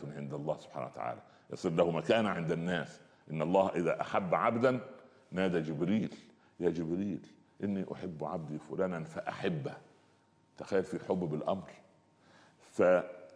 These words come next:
و-، وينادي جبريل في الملائكة: "إن ربكم يحب عبده فلان فأحبوه"، فتحبه الملائكة ويوضع له القبول في الأرض. وفي ناس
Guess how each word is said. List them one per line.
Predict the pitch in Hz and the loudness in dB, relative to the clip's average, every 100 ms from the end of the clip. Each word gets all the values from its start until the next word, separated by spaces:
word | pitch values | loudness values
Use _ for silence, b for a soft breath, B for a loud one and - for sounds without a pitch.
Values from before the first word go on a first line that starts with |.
| - - - - | -20 -20 -20 -2
و-، | 92 87 85 | 4 6 6
وينادي | 90 95 101 98 101 123 117 | 6 8 10 10 10 8 6
جبريل | 107 110 117 117 | 6 8 8 6
في | - | 4
الملائكة: | 107 104 107 110 113 123 113 101 | 2 4 6 6 6 4 4 2
"إن | 110 113 | 2 6
ربكم | 113 107 107 110 110 | 6 6 2 4 2
يحب | 101 110 104 | 2 2 4
عبده | 101 107 104 110 | 2 4 4 4
فلان | 107 107 107 | 4 2 2
فأحبوه"، | 117 - - 104 107 120 - B - | 0 0 0 0 4 4 4 B -4
فتحبه | - - 117 101 | 0 2 2 4
الملائكة | 101 104 90 120 104 B B - | 4 4 2 2 2 B B 2
ويوضع | 95 107 92 | 6 6 6
له | 90 | 4
القبول | 87 - 80 85 | 0 0 0 -2
في | - | -2
الأرض. | - 71 - | -4 -4 -2
وفي | 104 120 | 4 6
ناس | 117 139 135 - | 6 4 4 0